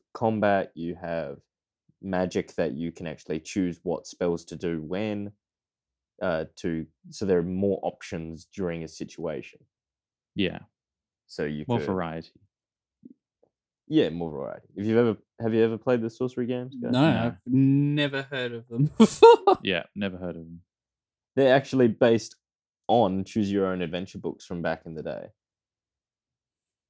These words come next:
Speaker 1: And so, like, so you're in encounter, um,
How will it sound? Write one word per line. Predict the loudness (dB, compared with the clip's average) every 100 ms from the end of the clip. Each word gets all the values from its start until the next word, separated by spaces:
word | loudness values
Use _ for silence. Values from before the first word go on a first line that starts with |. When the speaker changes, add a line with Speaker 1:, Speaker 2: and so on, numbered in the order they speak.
| _ _ _ _ _ -8
Speaker 1:
And | -6 -6 -10 -16 -20 _
so, | -4 0 2
like, | 2 -2 -6 _
so | -2 0
you're | 2 0 -2
in | -4
encounter, | -6 -4 -4 -4 -4 -4 -6
um, | -6 -4 -4 -8 -14